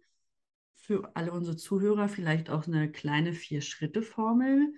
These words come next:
die sie, oder drei Schritte oder fünf Schritte, es gibt ja sieben Schritte und zwölf Schritte,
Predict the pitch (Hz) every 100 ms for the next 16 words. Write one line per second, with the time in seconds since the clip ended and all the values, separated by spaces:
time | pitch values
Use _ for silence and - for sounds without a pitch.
0 | - - _ 214 214 190 208 208 175 156
1 | 147 170 220 226 233 214 160 156 226 226
2 | 247 233 226 - _ _ _ _ _ -
3 | 160 175 165 156 156 220 254 - 240 151
4 | - 160 - 311 359